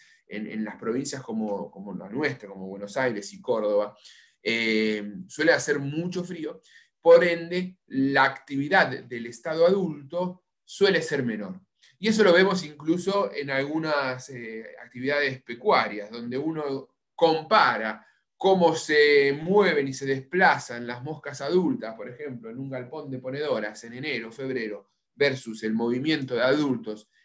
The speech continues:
en esta época del año, y vamos a ver que es significativamente menor. Por supuesto que hay, habiendo un microclima producto del sistema productivo, o, de, o, o producto de, de, si hablamos de un hogar, o, o de una industria,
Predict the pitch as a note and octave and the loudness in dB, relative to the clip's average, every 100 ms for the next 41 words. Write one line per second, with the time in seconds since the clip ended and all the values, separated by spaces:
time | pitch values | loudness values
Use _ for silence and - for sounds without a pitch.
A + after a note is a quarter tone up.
0 | _ B2+ D#3+ E3 C#3 A#2 B2+ C3+ C3 A#2 | _ -6 -4 -2 -2 -2 0 2 2 0
1 | B2 - - _ C3+ D3 C3+ C#3+ C#3 B2+ | -4 -8 -14 _ -2 0 0 0 0 -2
2 | B2 A#2 G#2+ G#2 A#2+ A2+ A2+ G#2+ G2+ G2+ | -6 -6 -2 -2 0 0 -2 -4 -6 -6
3 | F#3 F3+ F#3 F3+ E3 D#3+ - C3 F3+ F3+ | -4 -4 -4 0 0 0 0 0 0 -2
4 | C3+ C3+ B2+ C3 A#2+ - E3+ F#3+ B2+ A2 | -2 -2 -2 -4 -8 -6 -4 -2 -2 -2
5 | G#2 G#2 G#2+ C3+ C3 A2+ G#2+ - B2+ A#2+ | -4 -6 -4 -4 -4 -6 -8 -10 -10 -8
6 | A2+ A2+ A2 C#3+ C3+ G#2 - _ _ A2 | -8 -10 -10 -8 -6 -8 -14 _ _ -6
7 | A2+ D3 - A2+ F#2+ C2+ - A2 G#2 A#2 | 2 2 2 -4 -6 -8 -16 -16 -6 -4
8 | C3 C3 A2+ G2 F#2 F#2 - - G#2+ A#2 | 0 0 0 -2 -8 -18 -20 -12 -8 -8
9 | A2 G#2+ G#2 G2+ C#3 D3+ A#2+ A#2 A2 - | -8 -10 -10 -2 2 4 4 0 -6 -10
10 | _ _ G#2 A#2+ A#2+ A2 E3+ F3 - G2+ | _ _ -8 -4 -2 0 0 0 -4 -16
11 | F#2+ | -18